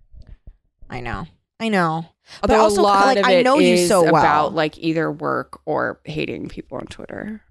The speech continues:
Speaker 2: <laughs>
Speaker 1: <laughs> I mean, but I know you really well. I, like, I, I, that's
Speaker 2: That's
Speaker 1: what
Speaker 2: true.
Speaker 1: my fear is. Like, I have nothing to say to somebody.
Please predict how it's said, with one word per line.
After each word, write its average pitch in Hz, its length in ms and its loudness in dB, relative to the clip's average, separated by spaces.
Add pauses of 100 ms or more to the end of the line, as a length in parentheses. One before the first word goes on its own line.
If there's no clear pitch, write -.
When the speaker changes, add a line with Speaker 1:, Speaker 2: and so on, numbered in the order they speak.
(280)
Speaker 2:
<laughs> - 0 -
Speaker 1:
<laughs> - 40 -2 (2500)
I 370 300 -2 (720)
mean, 302 120 2
but 320 120 2
I 311 140 0
know 285 260 2
you 294 160 4
really 202 260 2
well. 139 420 0
I, - 140 -2
like, 226 200 0
I, 214 120 2 (140)
I, 233 200 2
that's 233 240 2
Speaker 2:
That's 277 60 -4
Speaker 1:
what 294 80 0
Speaker 2:
true. - 80 -6
Speaker 1:
my 247 120 0
fear 269 520 -2
is. 214 400 2
Like, 190 180 -2
I 214 60 2
have 202 180 4
nothing 208 460 -2
to 208 120 -6
say 180 840 0 (500)
to 208 120 -4
somebody. 180 840 0